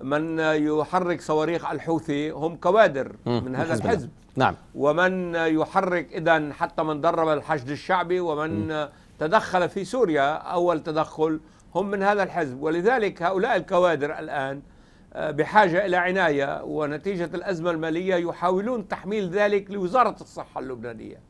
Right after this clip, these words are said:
Speaker 2: أها.
Speaker 1: أي
Speaker 2: نعم.
Speaker 1: أنهم يستخدمون الدولة اللبنانية، وفي الأساس مرافق الدولة اللبنانية من مطار ومرفأ
Speaker 2: مم.
Speaker 1: وأماكن أخرى مستباحة.
Speaker 2: مهم.
Speaker 1: ال-، آه، ليس هناك من قدرة،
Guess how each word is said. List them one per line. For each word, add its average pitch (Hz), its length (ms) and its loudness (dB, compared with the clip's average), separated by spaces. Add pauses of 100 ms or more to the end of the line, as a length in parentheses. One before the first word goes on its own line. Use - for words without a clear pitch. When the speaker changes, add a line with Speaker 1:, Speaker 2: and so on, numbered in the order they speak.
(140)
Speaker 2:
أها. 110 240 2 (500)
Speaker 1:
أي 226 420 6
Speaker 2:
نعم. 90 220 0 (220)
Speaker 1:
أنهم 208 640 4 (140)
يستخدمون 180 720 0
الدولة 180 400 6
اللبنانية، 143 520 0
وفي 175 240 2
الأساس 214 640 4 (420)
مرافق 233 480 2
الدولة 185 400 4
اللبنانية 151 640 -2
من 131 160 -6
مطار 151 480 0
ومرفأ 147 480 -2
Speaker 2:
مم. 147 80 -6
Speaker 1:
وأماكن 147 480 -6
أخرى 135 440 -8
مستباحة. 208 720 0 (280)
Speaker 2:
مهم. 113 280 -4 (360)
Speaker 1:
ال-، 156 440 0
آه، 160 240 0
ليس 208 300 2
هناك 190 520 2
من 170 380 0
قدرة، 165 540 0